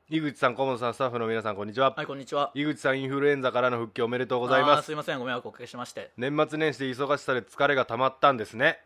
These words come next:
Speaker 2: うん。
Speaker 1: そして将来の選挙区である津山にある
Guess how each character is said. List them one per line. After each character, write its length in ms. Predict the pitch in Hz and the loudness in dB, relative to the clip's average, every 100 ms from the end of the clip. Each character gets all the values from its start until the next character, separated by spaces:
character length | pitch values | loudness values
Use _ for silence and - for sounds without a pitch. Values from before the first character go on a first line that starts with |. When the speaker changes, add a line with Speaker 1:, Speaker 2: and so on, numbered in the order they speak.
| _ | _
Speaker 2:
う 40 | 151 | -14
ん。 240 | 147 90 _ _ _ _ | -14 -14 _ _ _ _
Speaker 1:
そ 120 | - 127 | -10 -4
し 20 | |
て 120 | 135 | -2
将 200 | - 170 | 2 6
来 140 | 151 | 6
の 80 | 131 | 4
選 180 | 117 143 | 0 -2
挙 140 | 143 | -2
区 100 | 147 | -4
で 80 | 120 | 2
あ 100 | 117 | 2
る 120 | 123 | 2
津 160 | 101 160 | -2 4
山 240 | 160 131 | 4 4
に 100 | 117 | 2
あ 80 | 120 | 2
る 140 | 123 | 0